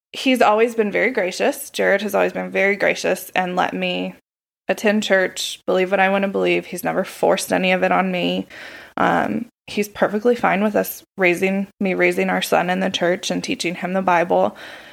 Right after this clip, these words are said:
Um, but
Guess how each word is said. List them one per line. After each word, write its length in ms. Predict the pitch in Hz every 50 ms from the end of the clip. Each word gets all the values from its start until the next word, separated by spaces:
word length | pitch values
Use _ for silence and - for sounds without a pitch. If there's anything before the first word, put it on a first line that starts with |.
| - - - -
Um, 500 | - - 180 170 - 127 127 104 - 196 - _ _ _ _ _ _ _ _ _ _ _ _ _ _ _ _ _ _ _ _ _ _ _ _ _ _ _ _ _ _ _ _ -
but 560 | 202 190 202 190 170 151 - - - - -